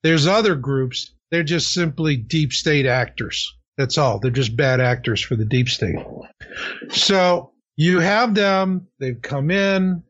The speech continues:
Now they're rolling out their plan.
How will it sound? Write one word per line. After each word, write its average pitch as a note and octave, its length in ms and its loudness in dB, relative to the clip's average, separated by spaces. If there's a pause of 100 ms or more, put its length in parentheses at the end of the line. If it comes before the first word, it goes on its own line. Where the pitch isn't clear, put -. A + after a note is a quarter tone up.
(180)
Now G#3 500 2
they're F#3 260 2
rolling F3+ 680 0
out D#3 360 -2
their D3+ 180 0
plan. D3+ 680 -2